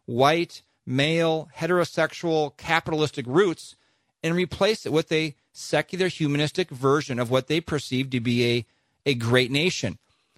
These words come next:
And this, by the way, is why they are so in favor of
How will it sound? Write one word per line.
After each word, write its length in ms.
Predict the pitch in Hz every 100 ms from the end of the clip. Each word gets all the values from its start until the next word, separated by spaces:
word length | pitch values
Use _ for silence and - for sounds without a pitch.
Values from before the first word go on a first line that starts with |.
| -
And 140 | 147 147
this, 180 | 277
by 220 | - 175 165
the 100 | 135
way, 320 | 120 120 135
is 140 | 135
why 220 | 131 139
they 340 | 147 147 143 127
are 100 | 139
so 440 | - - 135 156
in 100 | 156
favor 540 | 156 147 123 127 151 -
of 360 | 127 123 117